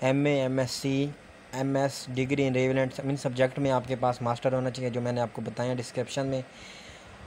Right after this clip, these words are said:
Those having additional qualification and experience will, जो जिनको ज़्यादा experience होगा उनको बनाते को भी प्रेफर किया जाएगा।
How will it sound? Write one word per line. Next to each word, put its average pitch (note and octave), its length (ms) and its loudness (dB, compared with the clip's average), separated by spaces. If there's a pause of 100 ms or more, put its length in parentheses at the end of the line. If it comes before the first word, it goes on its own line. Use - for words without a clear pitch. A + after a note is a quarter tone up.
(160)
Those C#3 280 8
having C3+ 340 6
additional C3+ 460 4
qualification C3+ 720 0
and B2 240 2
experience C3 480 -2
will, B2 180 -2
जो C3+ 260 4
जिनको C#3 320 2
ज़्यादा B2+ 280 2
experience C3+ 480 -2
होगा C3 220 2
उनको B2+ 280 0
बनाते B2 460 0
को A#2+ 140 -8
भी C3+ 180 2
प्रेफर B2+ 600 2
किया C3+ 220 4
जाएगा। A2+ 380 2